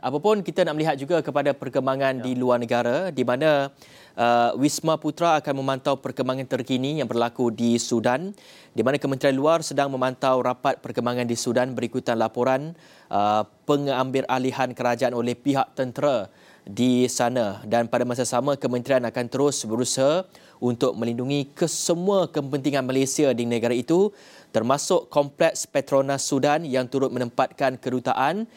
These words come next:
Speaker 1: dan agensi-agensi pertubuhan bangsa-bangsa bersatu serta pertubuhan-pertubuhan antarabangsa. Dan katanya perkara-perkara berkenaan termasuk kebimbangan Malaysia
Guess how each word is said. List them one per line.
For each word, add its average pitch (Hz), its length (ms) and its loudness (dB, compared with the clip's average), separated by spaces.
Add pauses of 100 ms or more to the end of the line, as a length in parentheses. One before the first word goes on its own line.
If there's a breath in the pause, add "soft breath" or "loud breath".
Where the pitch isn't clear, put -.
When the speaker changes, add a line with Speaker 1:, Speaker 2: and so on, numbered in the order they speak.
(200 loud breath)
Speaker 1:
dan 110 240 0
agensi-agensi 127 960 2
pertubuhan 127 640 -2
bangsa-bangsa 117 720 0
bersatu 117 480 -2
serta 113 480 2
pertubuhan-pertubuhan 123 1200 -2 (400 loud breath)
antarabangsa. 110 1040 0
Dan 117 320 2
katanya 151 400 -2
perkara-perkara 135 640 0
berkenaan 131 720 -2
termasuk 127 480 0
kebimbangan 123 480 -2
Malaysia 165 480 2